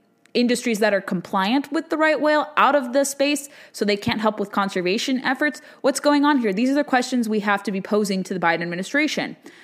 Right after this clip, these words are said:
I wish natural resources reporters, aside from this Bloomberg reporter, would pose the same question.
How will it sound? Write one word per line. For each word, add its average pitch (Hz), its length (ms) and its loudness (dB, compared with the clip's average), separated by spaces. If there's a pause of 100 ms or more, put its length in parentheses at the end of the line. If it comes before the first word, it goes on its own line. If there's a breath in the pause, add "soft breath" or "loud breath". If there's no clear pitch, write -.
(100)
I 180 120 2
wish 214 280 2 (220 loud breath)
natural 208 320 0
resources 285 480 0
reporters, 220 480 -2
aside 226 380 2
from 233 160 0
this 220 140 0
Bloomberg 247 420 2
reporter, 180 520 -2
would 214 140 -2
pose 180 240 0
the 202 100 -4
same 160 260 -4
question. 165 600 -2